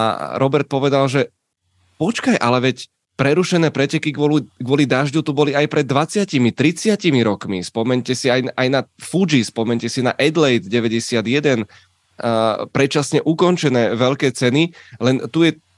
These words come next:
tu je proste naozaj taký, taký hype, že musíme a ideme a za každú cenu, takže niekedy naozaj možno treba sa len trošku tak nejak, eh, skludniť a nemať príliš veľké očakávania. Poďme na ďalšiu, eh,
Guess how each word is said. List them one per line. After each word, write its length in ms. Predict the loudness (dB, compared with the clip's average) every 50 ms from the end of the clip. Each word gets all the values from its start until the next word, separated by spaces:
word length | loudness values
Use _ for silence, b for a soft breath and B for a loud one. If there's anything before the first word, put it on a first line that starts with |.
| _ _ _ _ -4
tu 80 | -2 -2
je 80 | 0
proste 320 | 0 0 -2 0 0 0 2
naozaj 320 | 4 2 2 2 2 0
taký, 320 | 0 -2 -2 -2 -2 -2
taký 320 | 0 -2 -2 -2 -2 -2 0
hype, 240 | 0 0 0 -2 -2
že 160 | -2 0 2
musíme 480 | 4 4 2 2 0 0 0 2 2
a 160 | 2 0 -2 -4 -2
ideme 400 | -2 -2 0 0 0 0 0 0
a 80 | -2 -2
za 160 | -2 -2 -2 -2 -2
každú 320 | -4 -4 -4 -4 -6 -4
cenu, 320 | -2 -2 0 0 0 -2 -2 B B B B B B B
takže 480 | -8 -6 -4 -4 -2 0 0 0 0 0
niekedy 400 | 0 0 0 0 0 0 0 2
naozaj 320 | 4 4 2 2 2 0
možno 320 | 0 0 0 0 -2 -2 -2
treba 240 | 0 0 0 0 -2
sa 160 | -2 -2 -2
len 160 | 0 -2 -4 b b b b b b _ -8
trošku 400 | -6 -6 -6 -6 -8 -12 -8 -4
tak 240 | -4 -4 -4 -4 -4
nejak, 200 | -4 -4 -4 _ -8 -6
eh, 160 | -4 -4 -4
skludniť 480 | -6 -6 -4 -2 -2 0 0 0 0 2 2 0
a 80 | 0
nemať 400 | 0 0 0 2 2 0 0 -2
príliš 320 | -2 -2 0 0 0 0 0 0
veľké 240 | 0 0 0 -2 -4
očakávania. 800 | -4 -4 -6 -6 -8 -8 -8 -6 -6 -6 -6 -8 -10 -12 -16 -18 _ _ _ _ _ _ _ _ _ _ _ _ _ _ _ _ _ _ _ b b b b b b b _
Poďme 440 | 4 4 4 6 6 4 4 4 2 2
na 160 | 0 0 2
ďalšiu, 720 | 2 2 2 2 2 0 -2 0 2 4 4 4 4 2
eh, 1120 | 0 _ _ -20 -20 _ _ _ _ _ _ -8 -4 -2 0 0 2 2 2 2 2 0